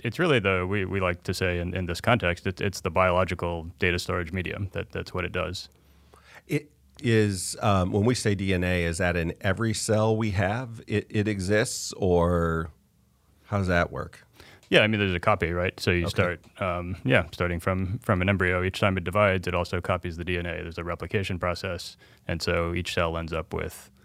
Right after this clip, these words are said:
Speaker 1: you know, with, with sort of a full copy of all your, of all your material. Which, which again, if you compare to sort of conventional data, that amount of replication and copying is,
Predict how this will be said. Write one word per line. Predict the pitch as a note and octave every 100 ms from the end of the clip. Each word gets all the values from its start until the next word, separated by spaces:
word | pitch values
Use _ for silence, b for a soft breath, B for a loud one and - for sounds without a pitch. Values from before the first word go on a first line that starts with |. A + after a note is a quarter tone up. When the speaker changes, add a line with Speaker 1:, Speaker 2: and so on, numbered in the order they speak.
| b _
Speaker 1:
you | F#2+
know, | E2
with, | E2 E2 -
with | F2
sort | - F2+
of | E2
a |
full | - F#2+
copy | - F#2 F2+
of | E2
all | E2+ E2+
your, | E2 E2 F#2+ b b -
of | F2
all | F2
your | E2+
material. | E2 - F#2 E2 D#2+
Which, | F#2+ F2 -
which | E2+
again, | F2+ G2
if | F2
you | F2
compare | F2+ F2+
to | F2
sort | E2 F2+
of | E2+ E2 -
conventional | F2+ F#2 - F2
data, | E2+ E2+ E2+ E2
that | F2
amount | F2 F2+ F2
of | F2 F2
replication | F#2+ F#2+ - F2+ - F2
and |
copying | - F2 E2+ E2+ E2+
is, | F2 F2+